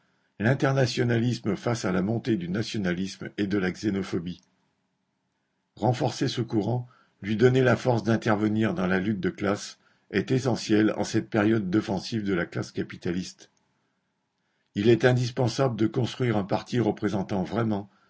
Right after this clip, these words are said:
les intérêts des travailleurs et qui ne soit pas prêt à les brader pour quelques strapontins ministériels. La société est aujourd'hui ravagée par la crise économique et la misère.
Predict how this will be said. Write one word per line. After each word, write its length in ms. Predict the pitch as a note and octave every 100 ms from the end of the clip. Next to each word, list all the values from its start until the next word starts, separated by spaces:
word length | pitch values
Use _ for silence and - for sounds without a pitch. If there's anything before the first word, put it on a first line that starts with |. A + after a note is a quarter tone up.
| _ -
les 180 | F2+
intérêts 360 | G#2 G2+ G#2+ G#2+
des 120 | F#2+
travailleurs 680 | F#2+ F#2+ F#2 F#2 G#2 A2 G#2+ _ _ _ -
et 100 | G#2+
qui 140 | - A#2+
ne 100 | A#2+
soit 240 | - A2+
pas 140 | C3
prêt 260 | B2 - G#2
à 60 | F2+
les 140 | E2+
brader 400 | D#2 G#2+ F#2 G#2+
pour 200 | G#2+ -
quelques 340 | - G#2 -
strapontins 640 | E2+ - B2 A#2+ F#2+ - G#2+
ministériels. 840 | F#2+ F#2+ F#2 F#2+ E2+ F2+ E2+ D#2 - _ _ _ _ _ _ _ _ -
La 100 | G2+
société 520 | - A2 B2 A#2+ C3+
est 140 | B2 B2+
aujourd'hui 380 | G#2+ G#2 G#2
ravagée 400 | G#2+ A2 A2 G#2+
par 160 | A2 G2
la 100 | G2
crise 280 | - A2 G2
économique 580 | G#2+ G2+ G2 G2+ G#2 A2
et 60 |
la 100 | F#2+
misère. 520 | F2+ E2+ G2+ G#2+ A2+